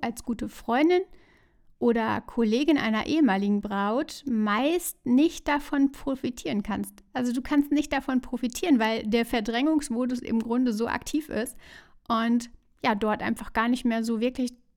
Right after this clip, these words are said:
das im Fokus steht, was du jetzt im, in Zukunft halt besser machen könntest. „Würdest du etwas anders machen?“, fragst du da vielleicht deine Freundin, deine Kollegin. „Nein, absolut nicht“, heißt es dann.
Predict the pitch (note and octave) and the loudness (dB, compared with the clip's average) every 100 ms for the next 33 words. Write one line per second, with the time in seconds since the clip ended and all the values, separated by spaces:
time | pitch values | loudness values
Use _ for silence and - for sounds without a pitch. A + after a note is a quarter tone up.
0 | _ A3+ D4 - - - _ B3 A#3 B3+ | _ 2 4 2 0 -6 _ 0 0 2
1 | C4+ C4+ - - C4 - - _ _ _ | -2 -2 -4 -2 -4 -4 -14 _ _ _
2 | - A3+ D4+ - - - C#4 D#4 C4 C4 | -2 -2 0 -4 -4 2 4 4 2 -4
3 | - - A#3+ B3 - - _ - - - | -8 -4 0 0 -2 -10 _ -16 -12 -6
4 | G#3+ C#4 B3+ A#3+ A#3 A#3+ - A#3+ A3 F#3 | -4 -4 -2 -2 -2 -6 -4 -4 -2 -4
5 | - F#3+ - - - - - _ _ _ | -6 -10 -10 -10 -12 -18 -20 _ _ _
6 | _ _ _ _ _ _ _ _ _ _ | _ _ _ _ _ _ _ _ _ _
7 | _ - D4+ F4+ - C#4 C#4 C4 - C4 | _ -4 0 0 0 -2 -2 -2 -4 -4
8 | - D#4+ C#4+ A3+ G3+ G#3+ - G#3+ - G#3+ | 2 2 4 2 -2 -2 -4 -6 -4 -4
9 | G3+ G#3 G#3+ G#3+ G#3 A3+ C4+ - A3 G#3+ | -2 -2 -2 -2 0 0 0 -2 0 0
10 | G3+ G#3 G#3+ C4 A#3 A3 G3 G3 - - | 0 -2 -2 0 2 2 0 -4 -8 -20
11 | - - - A3 G#3+ B3+ D#4 - E4 - | -20 -14 -2 2 4 2 2 2 0 0
12 | G#4 G4 F#4+ G#4 C4+ - A3 G3 G#3+ - | -4 -2 0 2 4 4 2 0 -2 -2
13 | G3+ G3+ | 0 0